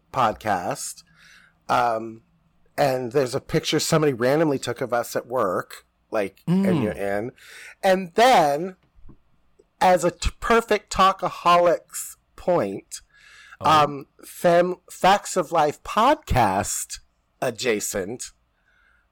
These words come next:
Speaker 1: Facebook post about what I was gonna be for Halloween.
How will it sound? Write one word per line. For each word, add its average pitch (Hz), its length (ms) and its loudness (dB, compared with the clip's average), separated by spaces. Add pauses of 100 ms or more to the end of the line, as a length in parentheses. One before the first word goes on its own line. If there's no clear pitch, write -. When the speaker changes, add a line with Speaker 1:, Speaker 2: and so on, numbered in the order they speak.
(200)
Speaker 1:
Facebook 180 640 0
post 151 320 0
about 147 260 0
what 165 160 0
I 170 80 2
was 160 180 -4
gonna 160 200 -4
be 156 160 -8
for 151 180 -6
Halloween. 160 840 -4